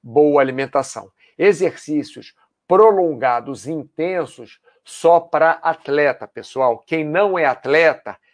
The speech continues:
deve, na minha opinião, e na opinião das outras pessoas, né, outros profissionais que trabalham na área de saúde, como, por exemplo, Luciana, Baster, como as pessoas que,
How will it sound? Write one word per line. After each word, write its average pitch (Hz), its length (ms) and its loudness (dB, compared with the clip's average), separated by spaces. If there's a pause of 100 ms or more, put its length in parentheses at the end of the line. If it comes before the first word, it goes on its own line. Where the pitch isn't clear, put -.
(180)
deve, 123 540 0 (240)
na 143 220 -4
minha 190 340 -4
opinião, 131 640 -8 (260)
e 139 140 -8
na 151 100 0
opinião 131 540 -4
das 123 280 -2
outras 160 440 0
pessoas, 127 720 -2
né, 113 120 -8
outros 139 280 -4
profissionais 123 680 -6
que 131 100 -20
trabalham 135 460 0
na 113 140 -8
área 123 220 -4
de 113 60 -16
saúde, 139 640 0 (440)
como, 135 300 0
por 143 180 -2
exemplo, 131 640 -2
Luciana, 131 1000 -2 (400)
Baster, 131 840 0 (280)
como 147 200 -2
as 139 140 -4
pessoas 147 520 -8
que, 120 300 -16